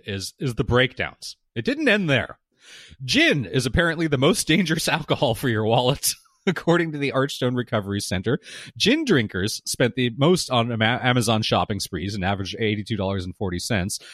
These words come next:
and they were also likely to splurge on more expensive items, on average two hundred thirty-five dollars and ten cents.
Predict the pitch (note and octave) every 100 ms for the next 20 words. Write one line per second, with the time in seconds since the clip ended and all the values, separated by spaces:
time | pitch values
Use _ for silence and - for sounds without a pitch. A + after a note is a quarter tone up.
0 | - C#3 C#3+ - F#3+ - G#3 C3 A2+ C3
1 | A2 - A#2 A#2 A2+ B2+ C3 - - D4+
2 | D#4+ - A#2 F2+ E2+ F2+ - - G#2 G#2
3 | G2+ G2 G2+ - G#2+ G2+ G2 A2 G2 -
4 | G2+ F#2+ F#2+ G2 G2 - F2+ F2+ E2 E2
5 | - F2+